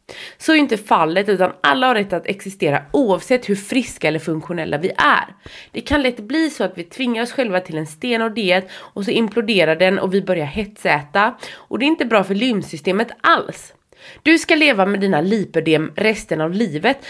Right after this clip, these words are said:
så det gäller att hitta ett upplägg där du känner det blir hållbart resten av ditt liv och inte bara i tre månader. Mitt bästa tips är alltså att prova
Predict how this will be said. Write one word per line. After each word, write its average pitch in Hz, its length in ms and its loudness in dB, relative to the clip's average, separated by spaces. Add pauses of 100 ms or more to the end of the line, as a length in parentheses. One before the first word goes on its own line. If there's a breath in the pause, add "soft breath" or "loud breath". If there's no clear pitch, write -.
(140 loud breath)
så - 140 -6
det 226 100 2
gäller 240 180 2
att 196 100 -2
hitta 240 240 -4
ett - 240 -4
upplägg 156 460 0
där 175 160 -6 (480)
du 320 260 6
känner 180 320 0
det 160 60 -2
blir 135 140 2
hållbart 175 680 0
resten - 260 -2
av 170 80 -6
ditt 160 160 -6
liv 131 240 0
och - 320 -2
inte 285 160 2
bara 156 460 4
i 160 40 0
tre 156 380 -6
månader. 190 720 2 (480 loud breath)
Mitt 294 200 0
bästa 311 280 2
tips 190 420 -6
är 180 160 4
alltså 165 200 0
att 170 80 -10
prova 196 260 0